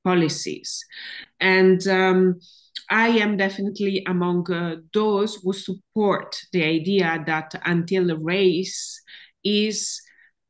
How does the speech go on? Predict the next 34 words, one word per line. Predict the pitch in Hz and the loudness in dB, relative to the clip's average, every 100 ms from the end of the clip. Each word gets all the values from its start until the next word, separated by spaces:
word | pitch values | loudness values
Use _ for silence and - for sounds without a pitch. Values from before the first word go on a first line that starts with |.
| 170 | 2
a, | 190 190 - - | 4 4 2 -2
um, | 185 175 170 165 156 143 - _ - | 0 2 0 0 -4 -8 -14 _ -6
category | 208 - 240 240 220 185 165 | -6 0 2 2 2 2 2
that | 175 175 | 2 0
is | 175 208 | -2 -2
relevant | 214 208 180 165 170 185 - | 0 0 -2 -4 -4 -8 -4
in, | 202 190 190 - - - - | 0 0 -2 -10 -20 -12 0
in | 220 | 2
the | 202 | 2
head | 190 277 254 185 | 2 2 2 2
of | 185 - | -2 -2
those | 202 196 | -4 0
who | 190 | 0
discriminate, | 170 170 - 262 269 185 147 214 240 - - - | 0 -4 -2 2 4 4 2 0 -2 -10 -20 -6
then | 208 208 | 0 2
it | 208 | 2
should | - 202 202 | 0 0 2
be | 190 | 2
relevant | 190 185 180 180 180 | 4 2 2 -4 -4
for | 196 170 - - | -6 -8 -8 -2
policy | 180 170 151 - 156 143 | 0 0 -2 -6 -6 -4
as | - - | -6 -6
well. | - - - | -8 -8 -6
And | - 185 | 0 0
as | 196 196 | 2 2
a | |
matter | 220 226 202 | 2 2 2
of | 180 | 0
fact, | - 185 185 160 | 0 -2 -2 0
the | |
majority | 180 165 175 175 175 | 0 0 -2 -2 -2
of | 160 160 | -6 -4
my | 156 | -4
Black | 156 175 160 | 0 0 0